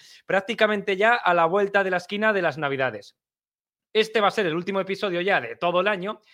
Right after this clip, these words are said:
Quiero decir que realmente podría hablar de cualquier otro tema, pero, pues, si la, si lo hiciese así, pues nos saltaríamos la Navidad. Y aunque no lo fuera, es decir, aunque subiera el día veintiséis o veintisiete capítulo, pues pasaría que para cuando queráis escuchar este episodio de Navidad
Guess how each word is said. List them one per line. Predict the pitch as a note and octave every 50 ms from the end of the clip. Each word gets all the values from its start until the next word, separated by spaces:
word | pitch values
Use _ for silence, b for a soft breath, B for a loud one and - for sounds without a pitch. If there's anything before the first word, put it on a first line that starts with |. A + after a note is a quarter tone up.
| b b b
Quiero | - E3 E3+
decir | E3 C#3+ E3 F#3 B2+
que | - D3+ C#3+
realmente | C#3+ D#3+ E3+ F3+ F#3+ F#3+ F3+ - C3+ A#2 - b b b b b
podría | - D3 D3 D#3+ F3 F3+
hablar | F3+ F#3+ F#3+ E3+ C#3+
de | C#3+
cualquier | C3+ D3 C#3+ C3+ E3+ F3+
otro | F3 F3+ F#3 F3+
tema, | G#3+ G#3 F#3+ F#3+ G3+ G3+
pero, | - G3+ G#3+ A3 A3 G#3+ G3 G3+ G#3 G#3 - _ _ _ _ C3
pues, | _ C3+ C3+ C3
si | - - D3 C#3
la, | C3 C#3 C#3 C#3 C3+ -
si | - E3
lo | D3 C#3+
hiciese | C3+ - E3+ D#3+ F3+
así, | E3+ E3 - G3+ F#3+
pues | - E3+ - -
nos | C#3 B2+
saltaríamos | C#3+ C3+ B2+ C#3+ C#3 D3 C#3+ C#3+
la | C#3+ D3+
Navidad. | D3+ D#3+ F3 G3+ A#3 A3+ - - B B B B B B
Y | - D3+
aunque | D3+ D#3 C3+ - D#3
no | D#3+ G#3+ B3
lo | A#3+ G#3
fuera, | - A#3+ A3 F#3+ G3 F#3
es | D#3
decir, | C#3+ C3+ - D3+
aunque | C#3+ C3+ C#3+
subiera | C#3+ D3 D3 F3 G#3 G#3
el |
día | G3 G#3+ G3+ F#3
veintiséis | F3 D#3 C#3 - C#3+ B2+ - G3 F#3 F3+ -
o | D3+
veintisiete | C#3 C#3 C3 C3 C3 - F#3+ F#3 F#3 F3+
capítulo, | - F3 - G3+ G3 - E3+ F#3 F#3+ F#3+ B B B B B B B B B
pues | _ C#3+ D3+ D3 C#3+ C#3+ C#3+ C#3 -
pasaría | - C#3+ C3+ - C#3 C3+ D3 D3+ D#3+ D#3+ E3 D#3
que | - E3 D3+ C#3+ C#3+ C#3 C3+ -
para | C#3+ C3+ C3
cuando | A#2+ C#3 C3+ C3 C3
queráis | C3 C#3 C#3+ C#3+ C3+
escuchar | C#3+ - - C3 - D3
este | C#3 C3 - C#3+
episodio | C3 - C#3 C3 - D3+ C#3 C#3 D3 C#3
de | C3+ C3+
Navidad | C3 C3 C3 B2+ C3+ C#3 C3